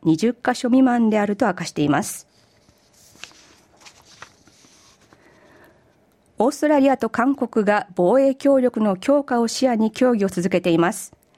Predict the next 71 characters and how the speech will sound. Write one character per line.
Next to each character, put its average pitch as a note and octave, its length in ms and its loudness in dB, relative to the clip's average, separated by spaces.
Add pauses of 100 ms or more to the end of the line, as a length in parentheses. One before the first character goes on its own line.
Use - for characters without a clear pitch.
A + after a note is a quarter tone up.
(320)
北 B3+ 240 -2
朝 C4+ 240 0
鮮 B3 240 0
へ G#3+ 60 0
の G3+ 140 2
軍 A#3 280 2
事 C#4+ 100 2
資 - 160 -8
金 A#3+ 240 2
を A3 60 0
遮 F3+ 160 -2
断 A#3+ 220 0
す C4+ 120 -4
る C4+ 100 0
こ C4 120 -2
と B3+ 100 2
で G#3 200 0
両 G#3 180 0
国 F#3+ 200 -4
が E3 80 2
合 D#3+ 220 0
意 - 40 -2
し - 100 -4
ま G3+ 100 0
し - 80 -10
た。 F3+ 180 -4 (1120)
オ A3 60 2
ー C4 40 0
ス - 60 -8
ト D4 100 0
ラ D4 100 2
リ C4+ 100 2
ア B3 80 2
の A3+ 140 2
リ F3+ 120 2
チ C4+ 120 -2
ャ C#4 80 2
ー - 20 0
ド・ C#4+ 100 -4
マ D4 140 2
ー C#4+ 60 2
ル C4+ 80 2
ズ - 100 -10
国 A#3 240 -2
防 B3+ 160 2
相 G#3+ 260 -2
と G3+ 200 0
ペ E3+ 180 -2
ニ A#3+ 220 4
ー・ - 20 4
ウ C4 40 2
ォ - 20 2
ン A#3+ 120 0
外 G3+ 200 -2
相 G#3 220 -2
が F#3+ 220 -2 (220)
オ - 140 0
ー - 20 -10
ス - 60 -12
ト A3+ 100 -2
ラ G#3+ 120 2
リ G3 120 2
ア F3 80 0
を F3+ 60 -2
訪 F#3 180 0
問 A#3+ 260 2
中 A3 280 -4
の G#3 280 -2
韓 C#4+ 220 0
国 A3 260 -2
の G3+ 180 0